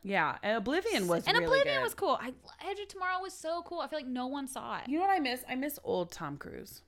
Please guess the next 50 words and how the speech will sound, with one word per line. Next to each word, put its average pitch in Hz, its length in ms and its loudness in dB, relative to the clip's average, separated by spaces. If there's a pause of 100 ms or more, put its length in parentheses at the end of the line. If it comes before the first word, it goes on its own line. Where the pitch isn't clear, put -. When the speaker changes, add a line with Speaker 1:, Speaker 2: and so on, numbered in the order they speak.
(120)
Speaker 2:
I 220 40 -12
do 214 100 -10
Speaker 1:
I 247 160 4
Speaker 2:
too. 254 60 4
Speaker 1:
miss, 269 360 2
like, 247 220 -4
Days 175 240 -2
of 175 80 -10
Thunder, 170 640 -2
Top 180 320 -6
Speaker 2:
Oh, 196 40 -10
Speaker 1:
Gun. 165 760 0
Speaker 2:
man. 190 80 -14 (320)
Speaker 1:
I 214 60 -8
miss 226 220 -6
that 175 240 -8
Tom 151 240 -10
Cruise. - 420 -12 (340)
And 240 160 0
then 349 140 4
he 392 80 -2
started 330 300 -2
doing 180 240 -2
weird, 220 560 -2
that 196 140 -8
weird 220 280 -6
shit, 160 420 -4
like, 165 260 -6
with 165 200 -6
Magnolia. 175 800 -4 (260)
Remember 277 340 0
when 294 140 4
that 302 80 4
Speaker 2:
Mm-hmm. 311 80 2
Speaker 1:
was 277 100 -2
so 285 280 -2
bizarre? 185 440 2
You 170 120 0
know, 220 80 2
Speaker 2:
Yeah. 202 120 2
Speaker 1:
that 185 60 0
weird 175 200 -4
ponytail? 170 200 -2
Speaker 2:
Which 415 160 8
is 240 140 -2
awesome, 247 400 2
though. 175 60 -6
I 175 60 -6
mean, 196 140 -4
he, 226 140 -4